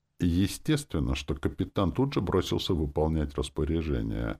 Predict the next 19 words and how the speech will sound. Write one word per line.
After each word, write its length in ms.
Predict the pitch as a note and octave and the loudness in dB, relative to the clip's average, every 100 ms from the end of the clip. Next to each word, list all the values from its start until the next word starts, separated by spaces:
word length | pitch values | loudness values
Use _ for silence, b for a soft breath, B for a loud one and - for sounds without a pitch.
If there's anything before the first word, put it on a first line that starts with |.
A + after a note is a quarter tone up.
| _ _ _ _ _ | _ _ _ _ _
Вот 220 | D#2 D2+ | -2 0
только 260 | D2+ C#2+ D2+ | -2 -2 -2
сейчас 440 | D#2 C#2 D2+ - | 0 2 0 0
и 60 | - | -2
сама 320 | - C#2+ D#2 | 2 2 2
девушка 460 | F2+ F2+ - - | 0 0 -2 -6
понимала, 580 | - A#1+ C2+ A#1+ A1 G1+ | -6 -2 0 0 -2 -4
что 200 | - - | -4 -6
все 200 | - - | -2 -2
происходящее 960 | - - - - D#2 F2 C#3+ - - B1 | -2 -4 -4 -2 -2 0 0 0 -2 0
будет 400 | D#2 F#2+ F2 E2+ | 0 0 2 4
ее 180 | D#2 | 4
выводить 460 | D2 D2+ D#2 E2+ D2 | 4 4 4 2 0
все 140 | E2 | 0
больше 400 | D2+ F2 D#2 E2+ | 2 2 2 2
и 20 | E2 | 4
больше 400 | E2 F#2+ - D2 | 4 2 2 0
из 100 | - | 0
себя. 480 | - D#2 C2+ A1+ | -2 0 0 -2